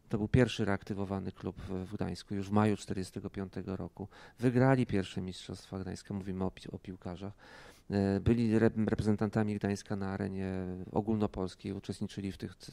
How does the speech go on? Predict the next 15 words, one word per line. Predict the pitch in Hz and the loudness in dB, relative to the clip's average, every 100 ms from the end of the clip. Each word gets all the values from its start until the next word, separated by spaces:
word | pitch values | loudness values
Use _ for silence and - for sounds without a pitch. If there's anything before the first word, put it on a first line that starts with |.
| - | -10
centralnych | - 98 104 95 95 | -6 -4 -2 -4 -6
rozgrywkach. | 107 92 98 - 104 107 - - - - - - | -10 -10 -10 -8 -8 -8 -12 -20 -20 -20 -18 -6
No, | 127 147 | 0 2
ale | 156 165 156 | 4 4 2
w | |
pewnym | - 139 143 | 0 2 2
momencie | 139 123 120 - | 2 0 -2 -4
dostali, | 113 - 110 107 104 104 | -8 -4 -2 -2 -2 -2
e, | 101 101 104 | -2 -4 0
bardzo | 101 104 101 | 0 0 0
wyraźny | 101 98 95 95 | 2 0 0 -4
sygnał: | - 98 95 92 - | -6 -6 -6 -6 -4
„Dość, | - 107 110 - - - - - - | 0 0 -2 -10 -20 -20 -20 -20 -6
działać | - 110 104 - | 2 4 4 0
możecie, | 101 95 107 - 110 | -4 -2 -2 -2 -4